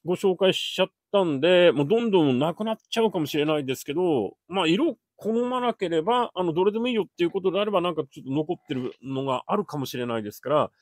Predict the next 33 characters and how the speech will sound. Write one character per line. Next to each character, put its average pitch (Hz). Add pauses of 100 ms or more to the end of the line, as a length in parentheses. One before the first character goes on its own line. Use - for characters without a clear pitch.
(380)
ま 202
あ、 -
あ -
の、 180
早 170
め 165
に、 156
あ 131
の、 120 (880)
購 143
入 135
さ 135
れ 127
る 123
と、 190 (560)
い 233
や、 - (120)
こ 233
れ 233
は 226
絶 262 (100)
対 254
あ -
っ -
た -
方 180
が 151
い -
い 123
で -
す -
よ、 98
冬。 101